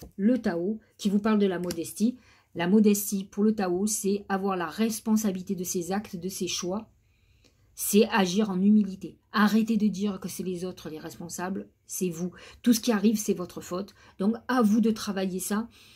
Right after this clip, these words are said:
Reprenez le pouvoir en vous. Et cette humilité, je vous l'ai déjà dit, il ne faut pas qu'elle se transforme,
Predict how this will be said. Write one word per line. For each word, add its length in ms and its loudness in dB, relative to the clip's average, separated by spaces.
Reprenez 580 2
le 100 2
pouvoir 360 -2
en 100 -4
vous. 300 -6
Et 100 2
cette 280 0
humilité, 400 6
je 100 -4
vous 160 -6
l'ai 140 -2
déjà 280 -4
dit, 200 -6
il 60 0
ne 40 -4
faut 120 -6
pas 120 -6
qu'elle 160 -6
se 120 -10
transforme, 800 -2